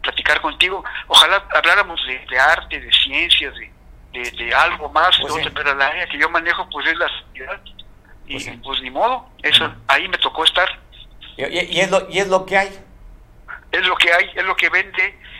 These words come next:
Speaker 1: este, y es lo que vende atención en los medios y en las redes sociales, y pues, ni modo. Ahí estamos con, con mucho que estar avisando, porque de, de cierta forma es prevención.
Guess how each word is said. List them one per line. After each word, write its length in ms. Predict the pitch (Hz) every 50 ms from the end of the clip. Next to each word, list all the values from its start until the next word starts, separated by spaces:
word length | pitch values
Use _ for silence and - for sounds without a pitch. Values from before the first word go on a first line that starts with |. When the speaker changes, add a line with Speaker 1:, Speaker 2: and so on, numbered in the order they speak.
| - _
Speaker 1:
este, 720 | - 151 147 - - - - 147 139 139 135 135 139 143 - 147 139 139 143
y 60 | - 151
es 100 | 151 156
lo 100 | 175 156
que 120 | - 151
vende 340 | 143 151 156 160 151 165 165
atención 520 | - 139 - 131 127 120 - 147 147 147 147
en 100 | 143 131
los 160 | 135 - -
medios 440 | 131 131 135 139 - 156 160 156 - - - - - - - -
y 60 | 139
en 40 | 135
las 60 | 127 127
redes 140 | 139 156 -
sociales, 420 | 165 151 - 165 160 180 208 226 -
y 40 | -
pues, 200 | - - - 131
ni 100 | 135 131
modo. 280 | 131 127 131 143 - - - - - - - - - - - _ - - -
Ahí 100 | - 135 139
estamos 400 | - - - - 120 117 117 -
con, 180 | - - 131 127 - -
con 120 | 135 123 135
mucho 140 | 156 - - - - - - - - -
que 100 | 147 139 - - -
estar 160 | - - 143 147
avisando, 360 | 143 - - - - - 262
porque 180 | - - -
de, 140 | 131 131 147
de 160 | 156 - - -
cierta 220 | - - - 190
forma 180 | - 185 196 214
es 40 | 202
prevención. 500 | - 160 139 123 120 - - 147 180 202